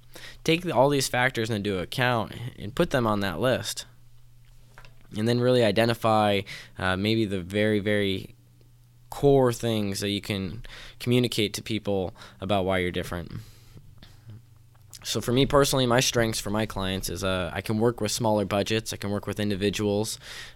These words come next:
Um, I get to grow alongside their clients 'cause I'm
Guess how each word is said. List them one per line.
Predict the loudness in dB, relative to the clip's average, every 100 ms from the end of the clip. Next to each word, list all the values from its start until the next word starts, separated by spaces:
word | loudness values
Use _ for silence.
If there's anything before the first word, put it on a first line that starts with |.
| -4
Um, | -2 0 -2 -6 -4
I | 0
get | 2 2
to | 0
grow | 2 6 8 8
alongside | 6 4 4 2 4 4
their | 2
clients | -2 -4 -4 -6 -10
'cause | -6 0
I'm | 2 2 0 -4